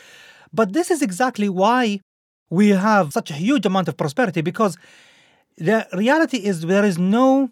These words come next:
physical, tangible currency like gold or silver or platinum that can actually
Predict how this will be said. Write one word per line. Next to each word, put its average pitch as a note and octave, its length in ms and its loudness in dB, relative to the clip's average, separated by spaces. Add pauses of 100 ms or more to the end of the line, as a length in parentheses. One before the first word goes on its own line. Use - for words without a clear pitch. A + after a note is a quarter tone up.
(420)
physical, E3+ 840 0 (500)
tangible D#3 720 0 (460)
currency F#3 720 2 (180)
like D3 220 -2
gold D#3+ 340 2
or C3 120 -2
silver D3+ 360 -2
or F3 60 -4
platinum C3+ 540 -2 (360)
that F3+ 260 0
can G#3 260 0
actually F3+ 640 -4